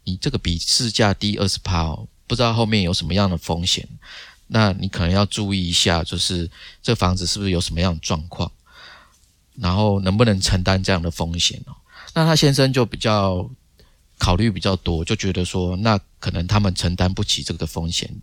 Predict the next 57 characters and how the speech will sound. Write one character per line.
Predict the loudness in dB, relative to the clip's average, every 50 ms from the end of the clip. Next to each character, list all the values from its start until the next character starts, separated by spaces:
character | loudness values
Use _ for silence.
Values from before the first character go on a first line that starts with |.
| -10 -6
就 | -6
决 | -4 -2 -2
定 | 0 0 0 -2 -4 -10 -14 _
不 | 0 2
要 | 4 6 6 4
了。 | 4 2 -2 -6 _ _ _ _ _
那 | -4 0
可 | 2 4
是 | 4 4 4 2 2 0 -4 _ _ _ 0
张 | 2 2 4 4
怡 | 4 4
云 | 4 2 2 2
她 | 2 2 2 2 2 2
觉 | 0 0 0
得 | 2 2
很 | 2 2 2 2 4
喜 | 4 4 2 2 0 -2
欢， | -6 -6 -2 -2 0 -2 -2 -6 -8 _ _
她 | -4 -2
就 | 2 2 4
问 | 4 4 4
她 | 4 4 4
老 | 4 4 2
公 | 2 0 -2 -2
说 | -2 0 0 0 0
：“啊， |
那 | 0 0 2 2
我 | 0 0
可 | -2 -2
不 | -2
可 | 2 4 4 4 4
以 | 4 2 0 -2 -8 -8
打 | -4 0 0 2
给 | 2 2 2
中 | 2 2 0 2 2
介 | 2 2 2
问 | 2 2 2
一 | 2 2
下， | 4 4 4
现 | 4 4 4
在 | 2
房 | 2 2 2 0 0
子 | 0 -2 -2 -2
的 | -2
状 | -2 -2 -2 -2 -2
况 | -2 -4 -2 -2
有 | -2 -2
没 | -2
有 | 0
卖 | 2 2 2
出 | 0 0 -2 -4
去 | -4 -4 -2 -2
还 | -2 -2 -4
是 | -4 -4 -4
怎 | -4 -6 -6
么 | -6 -6
样？” | -4 -4 -4 -4 -4